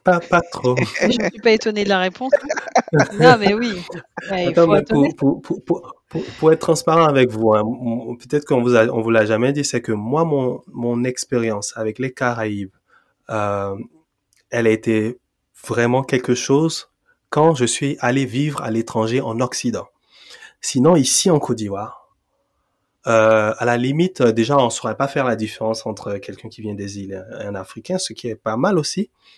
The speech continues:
Speaker 2: Ouais.
Speaker 1: Mais, euh, il y a pas
Speaker 2: L'habillement, quand
Speaker 1: vraiment
Speaker 2: même, ça
Speaker 1: cette
Speaker 2: se voit.
Speaker 1: mise en
Speaker 2: <laughs>
Speaker 1: Ah, je dirais, vu que tout le monde est un peu, un, un peu été occidentalisé, finalement, on porte les mêmes choses, hein, euh, je veux dire, au, au quotidien.
Speaker 2: Il y a des styles qui ne
Speaker 1: Alors,
Speaker 2: trompent pas.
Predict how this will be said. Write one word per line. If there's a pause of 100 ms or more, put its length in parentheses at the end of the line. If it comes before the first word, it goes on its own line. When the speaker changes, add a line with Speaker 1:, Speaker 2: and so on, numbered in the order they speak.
(340)
Speaker 2:
Ouais. (240)
Speaker 1:
Mais, (120)
euh, (160)
il
y
a
pas
Speaker 2:
L'habillement,
quand
Speaker 1:
vraiment
Speaker 2:
même,
ça
Speaker 1:
cette
Speaker 2:
se
voit.
Speaker 1:
mise
en (1160)
Speaker 2:
<laughs> (840)
Speaker 1:
Ah, (260)
je (100)
dirais, (760)
vu
que
tout
le
monde
est
un
peu,
un, (360)
un
peu
été
occidentalisé,
finalement,
on
porte
les
mêmes
choses,
hein, (140)
euh,
je
veux
dire,
au,
au
quotidien. (480)
Speaker 2:
Il
y
a
des
styles
qui
ne
Speaker 1:
Alors,
Speaker 2:
trompent
pas.